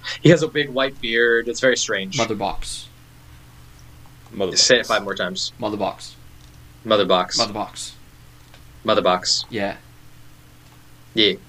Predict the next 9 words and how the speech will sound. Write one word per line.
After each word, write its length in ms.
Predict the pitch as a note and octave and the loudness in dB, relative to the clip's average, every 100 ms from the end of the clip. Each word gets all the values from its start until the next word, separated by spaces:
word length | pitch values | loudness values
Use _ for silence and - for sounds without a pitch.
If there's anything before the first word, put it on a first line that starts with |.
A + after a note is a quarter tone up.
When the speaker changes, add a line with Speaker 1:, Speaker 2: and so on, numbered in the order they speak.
| - - - - - - - - - - | -20 -20 -20 -20 -20 -20 -10 -8 -6 2
Speaker 1:
Um, 260 | D#3 D#3+ C#3 | 2 2 0
Speaker 3:
Remember, 480 | C#3+ F3 F#3 F#3 - | 2 2 4 4 4
Speaker 1:
the 80 | |
Flash 220 | - G3 - | 2 4 6
Speaker 3:
do 40 | |
you 60 | - | 6
Speaker 1:
annual. 160 | - | 4
Speaker 3:
remember 640 | - A#2 C3+ D#3+ D3+ D3 D3+ - | 0 6 8 8 8 8 6 0
when 600 | A#2+ B2+ A#2+ A#2+ A#2+ | 6 8 10 8 4